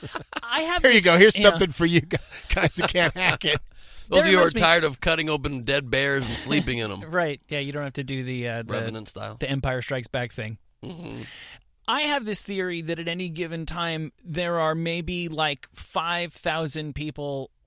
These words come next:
Speaker 1: alive on the planet who, like, actually do need to be alive to further the species, and the rest of us are just along for the ride.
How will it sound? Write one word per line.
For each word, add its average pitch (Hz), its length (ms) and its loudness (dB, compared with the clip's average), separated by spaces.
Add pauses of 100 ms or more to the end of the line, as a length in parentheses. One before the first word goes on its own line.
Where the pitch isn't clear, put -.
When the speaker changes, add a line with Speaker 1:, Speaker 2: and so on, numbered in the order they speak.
(140)
Speaker 1:
alive 139 680 -4 (360)
on 151 220 -4
the 147 80 -6
planet 147 500 -8
who, 147 240 -6 (640)
like, 165 220 -2 (340)
actually 175 300 -2
do 151 340 -2
need 160 360 -2
to 160 60 -2
be 156 180 -4
alive 135 420 -4
to 139 80 -12
further 139 340 -8
the 127 120 -12
species, 143 720 -8 (100)
and 147 120 -4
the 143 80 0
rest 139 280 -2
of 131 100 -8
us 135 160 -6
are 131 80 -4
just 123 360 -6
along 123 480 -6
for 123 280 -8
the 110 100 -10
ride. 98 440 -10